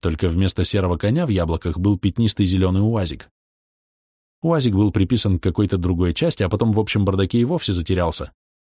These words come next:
Документов на него не было никаких. Я проверил, как у него с бензином и тормозами, затем влез на водительское сиденье, положил автомат под какие-то тряпки рядом с собой и завел мотор.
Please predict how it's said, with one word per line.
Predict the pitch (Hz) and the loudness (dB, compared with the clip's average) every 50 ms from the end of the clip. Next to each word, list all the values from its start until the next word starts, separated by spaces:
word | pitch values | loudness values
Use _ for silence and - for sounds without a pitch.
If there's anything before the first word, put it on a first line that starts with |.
| _ _ _ _ | _ _ _ _
Документов | - - 78 76 - 101 98 110 165 202 196 - 107 - - | -2 -2 -2 0 0 2 2 2 2 2 0 -2 -2 -2 -2
на | 87 | -2
него | 82 82 76 76 85 85 | -2 -2 -2 -2 -2 0
не | 87 107 123 | 0 0 0
было | 131 127 123 123 | 0 2 2 2
никаких. | 123 131 143 - 170 160 - 143 123 - - _ _ _ _ _ _ _ _ _ _ _ _ _ _ _ _ _ _ - - | 2 0 0 0 -2 -2 -2 -6 -10 -10 -14 _ _ _ _ _ _ _ _ _ _ _ _ _ _ _ _ _ _ -8 -2
Я | 90 87 82 | 0 0 2
проверил, | 85 90 90 92 101 101 92 82 | 2 2 2 2 2 2 0 0
как | - 95 82 - | -2 -2 0 0
у | 92 | 0
него | 87 87 87 92 | 2 2 2 0
с | 85 82 | 2 2
бензином | 87 85 85 82 98 95 90 90 | 2 2 2 2 2 2 2 2
и | 82 | 0
тормозами, | - 82 80 78 78 78 92 123 160 156 - - _ _ _ _ _ _ _ _ _ _ _ | 0 -2 -2 0 0 0 0 0 0 -2 -4 -6 _ _ _ _ _ _ _ _ _ _ _
затем | - 92 101 110 - 190 170 117 | 0 0 0 2 2 2 2 2
влез | 92 98 110 - - | 4 4 2 2 2
на | 107 | 0
водительское | 92 90 90 98 92 92 85 - - - 82 80 | 0 2 0 0 0 0 -2 -2 -2 -4 -4 -2
сиденье, | - - 80 87 98 123 151 160 - - _ _ | -2 -2 0 0 2 2 0 0 -2 -6 _ _
положил | - 98 107 127 135 190 214 175 | 0 2 2 2 2 2 0 0
автомат | 113 - 107 98 101 104 - - | 0 0 2 2 2 2 0 -2
под | 98 85 | -4 -2
какие-то | - 98 85 - 101 - - 95 | -2 -2 0 2 0 0 0 -4
тряпки | - - - 90 190 - - 98 | -4 -2 -2 -2 -2 -2 -4 -2
рядом | 90 87 85 87 85 | 0 0 0 0 0
с | - | 0
собой | - - 95 90 87 85 85 | 0 0 0 0 0 0 2
и | |
завел | 87 92 92 90 98 98 98 | 2 2 2 2 2 2 2
мотор. | 107 120 120 - 87 78 - - | 2 0 0 -2 -4 -6 -6 -10